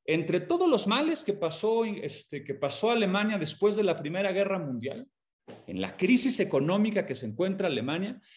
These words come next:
al Parlamento como la forma jurídica para resolver los problemas de la cosa pública. "Se necesita de alguien que tome decisiones", decía Schmitt, "que esté por encima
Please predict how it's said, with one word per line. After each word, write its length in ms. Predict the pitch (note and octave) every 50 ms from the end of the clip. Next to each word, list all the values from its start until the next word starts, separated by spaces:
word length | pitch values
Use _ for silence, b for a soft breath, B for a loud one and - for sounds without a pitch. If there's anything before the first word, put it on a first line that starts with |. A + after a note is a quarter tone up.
| B B B
al 240 | D#3+ F3+ F#3 F#3 -
Parlamento 1080 | G3+ G3 F#3+ F#3+ G3 G3 F#3+ G3 G#3 B3 C#4 C#4+ D4 - - C#4+ C#4 C4+ C#4 - - _ _ _ _ _ _ _
como 280 | - F3 E3+ E3+ E3+
la 180 | F3 F3+ F3+ E3
forma 840 | E3+ - - - - C#4 C4+ C4+ C4+ C4 B3+ C4 B3+ B3 B3 - _ _ _ _
jurídica 760 | - - - F3+ F#3 G3 G#3+ A#3 A#3+ G#3+ B3 - - G#3+ G3+ G3+
para 260 | F#3+ E3 D3 C#3+ C3+
resolver 640 | C3+ C#3 C3+ - - D#3+ C#3+ D3 D#3+ F#3+ G3 F#3+ G3+
los 200 | G3+ F#3+ - -
problemas 640 | - - C#3+ C3 D3+ D#3+ F3+ F3+ F#3 F3+ E3+ C#3+
de 80 | C#3 B2
la 140 | A2+ G#2+
cosa 380 | A2+ D#3+ D#3 - - C3+ A2+ -
pública. 460 | - B2 G#2+ A2 - - - _ _ _ _ _ _ _ _ _ _ _ _ _ _ _ _ _ _ _ _ - - _ _ _ _ _ _ _ _ _ _
"Se 180 | - - G3+
necesita 600 | G#3 G#3+ G3+ G#3 A3+ A3 - D#4 D#4+ D#4 D#4+ D#4
de 200 | D4 B3 A#3 A#3
alguien 340 | A#3 A#3 B3 A#3+ G#3 C4 A3+
que 100 | - F3
tome 320 | D#3 - A3 A3+ G#3+ A3 G#3
decisiones", 760 | F#3+ E3 - - C3 A2+ - - D#3+ E3 E3 D#3+ D3 B2 G#2+
decía 260 | G2+ - - A#2 A2+
Schmitt, 320 | A2 G#2+ G2 F#2 F#2 _ _ _ _ _ _ _ _ _ _ _ _ - - - _ _ _ _ _ _ _
"que 80 | - -
esté 220 | - - F3+ F3+
por 200 | - - G#3 G3
encima 800 | F3+ D3 C#3 - - G3 G3+ G3+ G3+ G#3 G#3 G3+ - - - _